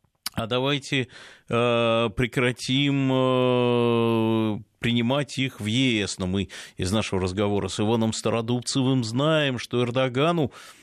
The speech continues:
да наплевать на прием в Е С. Испугали и Жагулом, и Федроном. Господи, прости, нашли причину.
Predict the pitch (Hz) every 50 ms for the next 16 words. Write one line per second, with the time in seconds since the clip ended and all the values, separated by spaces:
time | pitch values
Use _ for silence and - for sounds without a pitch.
0 | - _ _ _ _ _ _ _ 95 95 - 135 143 147 160 180 170 - - 127
1 | 123 156 185 196 151 110 117 143 220 262 311 311 302 285 285 - _ 190 190 185
2 | 165 - - 160 180 185 180 180 180 156 117 107 98 90 101 101 123 147 151 147
3 | 131 104 92 90 - - - 107 - - - 107 101 110 147 220 269 294 311 302
4 | 285 254 247 240 214 160 147 160 156 156 165 160 151 139 - - 156 143 139 120
5 | 107 92 87 78 - 101 - - - _ _ _ _ _ _ _ _ _ _ _
6 | _ _ _ _ _ 98 110 165 247 302 359 - - - - 240 220 180 180 156
7 | - - 160 165 165 - - - 127 110 120 196 262 302 - - 269 302 311 269
8 | 247 - - 123 123 113 - - - - 110 92 - - -